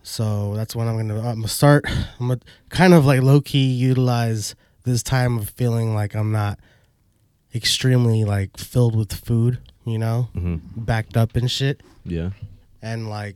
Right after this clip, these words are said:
Speaker 1: you know, um, eat well from now on, and then finally, you know, get to my working out when Leah J and I begin our program.
Speaker 2: Nice.
Speaker 1: And that's really what
Speaker 2: That's pretty exciting.
Speaker 1: I'm excited.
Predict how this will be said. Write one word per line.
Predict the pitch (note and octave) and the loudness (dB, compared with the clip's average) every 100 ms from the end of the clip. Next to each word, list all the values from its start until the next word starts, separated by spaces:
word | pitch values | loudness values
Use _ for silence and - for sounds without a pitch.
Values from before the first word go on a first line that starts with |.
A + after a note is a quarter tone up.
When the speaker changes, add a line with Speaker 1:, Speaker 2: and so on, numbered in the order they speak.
| - | -16
Speaker 1:
you | A2 | -14
know, | G2+ G2 F#2+ F2 | -12 -10 -10 -8
um, | G#2 G2 F#2+ F#2+ - _ _ _ _ _ _ _ _ _ - | -6 -4 -6 -8 -14 _ _ _ _ _ _ _ _ _ -4
eat | C#3 - | -4 -4
well | A#2+ A#2 A2+ G#2+ | -4 -2 0 -2
from | G#2 A2 G#2+ G2+ | -4 -8 -6 -8
now | A2 A2 A2 | -4 -2 -2
on, | G#2 G#2+ A#2+ B2+ - | -4 -4 -8 -12 -12
and | A2+ G#2+ | -8 -6
then | G2+ G2+ G2+ - - | -6 -8 -14 -16 -8
finally, | A2 G#2+ G#2 G2 G2+ _ | -6 -4 -6 -10 -12 _
you | G2 A2 | -12 -8
know, | G2+ | -8
get | G2 G#2 | -8 -8
to | G#2+ | -6
my | G2+ | -4
working | G2 G#2 G#2 G2+ | -4 -6 -6 -8
out | G2+ G2+ | -8 -10
when | G2 G2 F#2 F#2 - | -12 -14 -12 -14 -10
Leah | G#2+ G#2 | -6 -4
J | F#2+ G2+ F#2+ F#2 - - | -4 -4 -4 -8 -18 -10
and | G#2+ | -6
I | G#2 G2+ F#2+ _ _ - | -4 -4 -8 _ _ -12
begin | G#2+ G2+ G2 | -8 -6 -6
our | F#2+ | -6
program. | G#2+ G#2 G#2 G#2 - _ _ _ - | -4 -2 -2 -4 -8 _ _ _ -12
Speaker 2:
Nice. | D#2+ D2 - - - | -10 -8 -12 -16 -10
Speaker 1:
And | G#2 | -6
that's | G#2 - A#2 | -6 -6 -4
really | A2 G#2 | -4 -4
what | G#2 - - - - - | -6 -10 -20 -16 -14 -10
Speaker 2:
That's | A2 | -10
pretty | - F2+ | -4 -4
exciting. | D2 - C2+ D#2+ - - _ - - - | -4 -10 -10 -12 -16 -20 _ -20 -12 0
Speaker 1:
I'm | D3+ | 2
excited. | F3+ - A#2+ A#2+ | 2 2 -2 -2